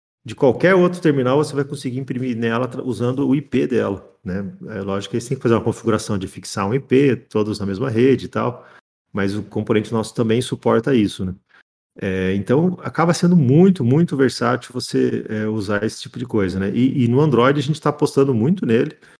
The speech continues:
então a gente tá testando aí com vários equipamentos, né, é, Androids que tão vindo aqui pro, pro Brasil. Quase todos esses também suportam esc pos, é, com alguma outra variação.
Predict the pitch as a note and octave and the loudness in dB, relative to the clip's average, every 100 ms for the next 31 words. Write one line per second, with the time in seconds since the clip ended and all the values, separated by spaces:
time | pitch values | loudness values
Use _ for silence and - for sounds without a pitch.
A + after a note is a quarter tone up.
0 | _ _ _ - G2 G#2 A#2 - B2 A#2+ | _ _ _ -12 -2 -2 -2 -2 -2 0
1 | G#2 A2+ A#2 A2+ A2+ G#2+ F2+ F#2+ B2 B2 | -2 -2 0 0 -2 -4 -2 0 0 -2
2 | - - F#2+ F#2+ B2 C3 E2+ G2+ G#2+ F#2+ | -6 -6 -2 0 -2 -4 -4 -2 0 0
3 | F#2 F2+ F2+ D#2+ - _ _ _ G#2+ F#2 | 0 0 -2 -4 -10 _ _ _ -6 -2
4 | G2 G#2 G2+ - G#2 G2 G#2 G2 G2 - | 0 -2 -4 -8 -6 -4 -2 -4 -6 -6
5 | G2+ F#2 F#2+ - _ - F#2+ F#2+ F2+ G2 | -4 -4 -6 -10 _ -10 -6 -4 -2 -2
6 | D3 - - - - _ - - C3 B2 | -2 -4 -20 -20 -20 _ -6 0 0 2
7 | C3 B2+ G2+ A2+ - A2+ A2 - - A2+ | 2 4 4 2 2 0 0 -2 -2 0
8 | A2+ A2+ G#2 G2+ - - G#2+ B2+ C3+ - | 2 0 -4 -4 -8 -2 0 0 -2 -4
9 | - G2+ G2 F#2+ F#2 - F#2 F#2+ B2 A2 | -8 -4 -4 -6 -8 -6 -4 -2 0 0
10 | G#2+ A2 F#2+ G#2 G#2 - A2+ D#3 | -2 -2 -2 0 0 -2 -4 -6